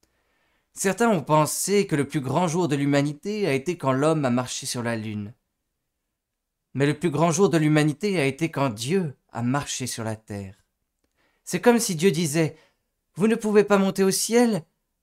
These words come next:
alors je vais descendre vers vous. » Dieu ne nous a pas jeté sa bénédiction du haut du ciel, mais il est venu lui-même,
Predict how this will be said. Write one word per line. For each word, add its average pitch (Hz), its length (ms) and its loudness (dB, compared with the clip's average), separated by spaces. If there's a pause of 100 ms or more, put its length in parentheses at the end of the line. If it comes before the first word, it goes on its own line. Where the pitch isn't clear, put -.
alors 180 320 0
je 151 140 -2
vais 139 140 0
descendre 131 600 -4
vers 117 220 -6
vous. » 104 220 -14 (1300)
Dieu 160 220 4
ne 208 80 4
nous 180 220 4
a 175 60 6
pas 220 180 6
jeté 185 280 2
sa 185 160 0
bénédiction 185 720 0
du 139 200 -2
haut 185 140 4
du 175 120 -2
ciel, 208 500 0 (280)
mais 156 200 -2
il 170 200 2
est 170 60 4
venu 175 260 0
lui-même, 160 640 0